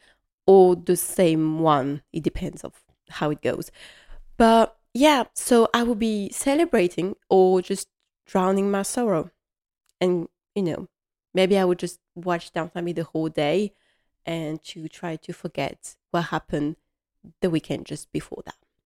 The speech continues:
And it's just so good to see that more than ten years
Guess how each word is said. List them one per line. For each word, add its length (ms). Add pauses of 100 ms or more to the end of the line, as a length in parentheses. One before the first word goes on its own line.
(760)
And 120
it's 160
just 240 (100)
so 580
good 560 (360)
to 100
see 680 (480)
that 420 (160)
more 320
than 160
ten 340
years 200